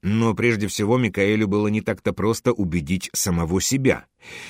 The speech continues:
Однако, несмотря на многочисленные уклонения от истины в последнее время, у него, видимо, сохранился старый кредит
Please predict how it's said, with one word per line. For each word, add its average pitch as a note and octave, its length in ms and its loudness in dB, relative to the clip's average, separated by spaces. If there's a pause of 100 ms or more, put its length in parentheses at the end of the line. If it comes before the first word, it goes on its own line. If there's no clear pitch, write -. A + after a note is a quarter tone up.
(160)
Однако, G#2 460 0
несмотря G#2 520 0
на G2+ 100 0
многочисленные F#2+ 800 0
уклонения G2 720 0
от - 280 -4
истины G2+ 420 0
в - 60 -16
последнее G2 560 0
время, E3+ 360 2
у D#3 100 0
него, E3+ 320 4
видимо, D#3+ 540 2
сохранился D3 800 0
старый C#3 480 0
кредит F2+ 520 -2